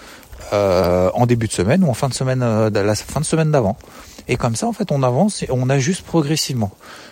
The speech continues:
Mais les plans de la semaine, ça veut pas forcément dire qu'ils vont être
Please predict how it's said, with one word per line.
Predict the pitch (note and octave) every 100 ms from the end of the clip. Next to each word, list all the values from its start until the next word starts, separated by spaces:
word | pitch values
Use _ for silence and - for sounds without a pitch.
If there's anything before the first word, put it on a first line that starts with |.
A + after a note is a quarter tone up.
| -
Mais | C#3
les | D#3+
plans | - F3+
de | D3+
la | C#3
semaine, | - C3+ B2+ G2+ - -
ça | -
veut | G#2
pas | G2 G#2+
forcément | A2 - G#2+ G#2+
dire | A2+ -
qu'ils | G#2
vont | F#2+
être | F2 -